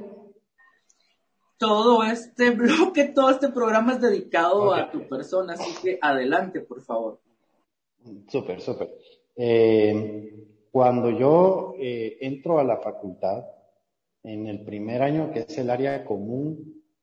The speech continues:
Speaker 2: normal, como cualquier chico ahí entre todo el montón, ¿verdad?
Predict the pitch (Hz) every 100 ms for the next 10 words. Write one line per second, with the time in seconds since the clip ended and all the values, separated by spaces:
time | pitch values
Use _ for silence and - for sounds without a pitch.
0 | _ 120 101 98 120 131 131 110 98 -
1 | 120 120 - - _ _ _ 139 135 117
2 | 104 107 113 120 117 117 104 92 - -
3 | - - _ 101 - 92 - 135 127 101
4 | 95 - 143 113 104 127